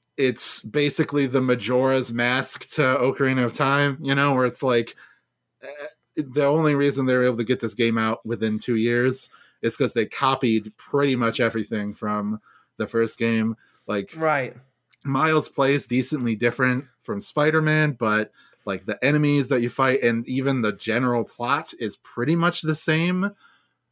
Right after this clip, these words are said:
Speaker 1: Uh, it just doesn't culminate with, like, the Sinister Six or anything. And the final boss, while really cool, is not as emotionally charged as Doc Ock at the end of the first Spider-Man game. Though I do love Insomniac, so I am excited for the new Ratchet and Clank.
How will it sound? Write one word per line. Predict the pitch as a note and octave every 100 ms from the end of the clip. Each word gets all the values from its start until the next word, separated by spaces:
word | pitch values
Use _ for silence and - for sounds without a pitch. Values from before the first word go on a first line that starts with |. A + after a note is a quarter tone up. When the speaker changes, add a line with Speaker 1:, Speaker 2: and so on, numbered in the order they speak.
| -
Speaker 1:
Uh, | A#2 A2+
it | A2+
just | B2 B2
doesn't | A#2 A2+
culminate | - B2+ A#2 A2+ A2+
with, | A2 G#2+
like, | A2 G#2
the | G#2+
Sinister | - G#2+ G#2 - G#2
Six | - B2+ -
or | G#2+
anything. | G2+ F#2+ G2+ G2+
And | G#2+ A2
the |
final | - E3+ C#3+
boss, | C#3+ C#3 B2+ - - - _ -
while | D3+ F#3+
really | F3+ G#3+ D3
cool, | - A#3+ E3 A2+ G#2+ G#2+ _ _ _ -
is | C3+ A#2+
not | C#3 C#3
as | C3
emotionally | B2 C#3+ D3 - C3+ B2 A#2
charged | A2+ A#2+ G#2+ G2 F#2+
as | G#2 F#2 - - _
Doc | A2+ A2+ G#2 -
Ock | G#2+ F#2+ - -
at | G2+
the | G2+ G2
end | F#2+ F#2
of | F#2+ F#2+ F2+
the | G2+
first | - F3 -
Spider-Man | A2+ G2 F#2 F#2
game. | F2 F2 - - - -
Though | B2
I |
do | D3 G3
love | F3+
Insomniac, | E3+ D#3 D3+ C#3+ C3 B2+ B2 - - _ _
so | B2
I | B2+
am | D3+
excited | C#3+ - C3+ A#2+ A#2
for | A#2+
the | A2+
new | A2+
Ratchet | A2+ A2+ B2
and | A2
Clank. | - G#2 G2+ F#2+